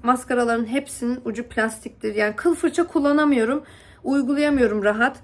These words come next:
Bu da böyle kalından inceye doğru giden bir plastik fırça. Ve şöyle oynuyor fırçası. Aşırı güzel.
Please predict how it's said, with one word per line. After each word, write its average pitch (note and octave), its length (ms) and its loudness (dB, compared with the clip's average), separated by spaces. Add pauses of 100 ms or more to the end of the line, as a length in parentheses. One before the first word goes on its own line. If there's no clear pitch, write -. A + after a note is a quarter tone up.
(260)
Bu B3+ 120 -2
da B3+ 120 0
böyle A#3+ 600 4
kalından B3 500 -2
inceye A#3+ 400 -2
doğru G#3+ 220 2
giden A#3 540 -2
bir A#3 380 -4 (180)
plastik A3+ 420 -2
fırça. A3+ 580 -2 (300)
Ve A#3 300 -4
şöyle A#3+ 760 0
oynuyor A3+ 440 0
fırçası. G#3+ 680 -10 (320)
Aşırı C#4+ 420 2
güzel. C4 460 2